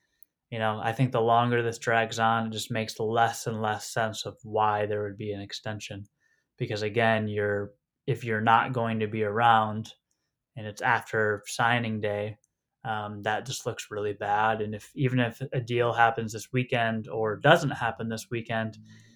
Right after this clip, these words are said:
um, say, you know, on Sunday we find out he's off to the N F L, that's not enough time to find your head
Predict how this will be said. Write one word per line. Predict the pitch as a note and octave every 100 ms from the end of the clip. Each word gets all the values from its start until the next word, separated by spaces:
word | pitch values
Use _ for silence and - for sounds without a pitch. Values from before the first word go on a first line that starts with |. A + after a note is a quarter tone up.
| _ -
um, | A2 G#2+ G#2+
say, | G#2 A#2 A2+ A2
you | G#2+ G#2+ A2+
know, | A2+
on | A2+ G#2+ G#2+
Sunday | - A#2+ A#2+ A2
we | A2
find | E2 A2 A2
out | A2 G#2+ G#2
he's | G#2+
off | A2 F#2+
to | -
the | G#2+
N | G#2+
F | G#2 G2
L, | A#2+ A2+ G#2+
that's | A2 A#2 D#3
not | C3+ A#2+
enough | A#2+ A2+ -
time | B2+ A2+ A2
to | G#2
find | - A#2 A2
your | G#2
head | G2+ A2+